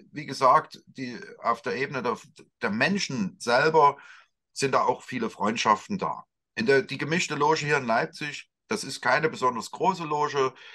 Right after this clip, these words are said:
Ich kenne die allermeisten Mitglieder dort. Das sind wirklich eine dufte Truppe. Das sind tolle Mädels, tolle Jungs. Die haben was im Kopf, die nehmen das ernst. Wenn du zu denen hingehst, du hast schöne getragene Tempelarbeiten, du hast, äh, gute Gästeabende, gute Vorträge, alles super,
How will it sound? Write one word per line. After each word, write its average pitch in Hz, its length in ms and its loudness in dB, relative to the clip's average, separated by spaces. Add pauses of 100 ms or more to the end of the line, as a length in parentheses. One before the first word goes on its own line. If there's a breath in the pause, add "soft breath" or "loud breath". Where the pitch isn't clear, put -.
(240 loud breath)
Ich - 160 -6
kenne 151 240 0
die 147 100 -4
allermeisten 135 640 0
Mitglieder 131 420 -6
dort. 120 220 2
Das 104 80 -10
sind 127 240 -10
wirklich 156 360 0
eine 147 100 -8 (100)
dufte 185 420 0
Truppe. 143 460 -2
Das 123 140 -10
sind 120 180 -14
tolle 147 260 2
Mädels, 139 440 -2
tolle 127 240 -4
Jungs. 113 500 -6 (800 loud breath)
Die 135 80 0
haben 147 100 2
was 160 140 2
im 156 100 -6
Kopf, 120 300 2
die 127 120 -8
nehmen 160 220 -2
das 156 320 0
ernst. 113 460 2
Wenn 127 160 -4
du 139 140 -10
zu 156 160 -8
denen 151 200 -2
hingehst, 131 440 -4
du 123 80 4
hast 135 240 0
schöne 151 360 2
getragene 135 600 0
Tempelarbeiten, 113 720 -4
du 117 140 -2
hast, 135 360 -6
äh, 135 160 -6
gute 147 280 -12
Gästeabende, 104 800 0
gute - 240 -12
Vorträge, - 600 0
alles 165 280 -4
super, 151 400 -8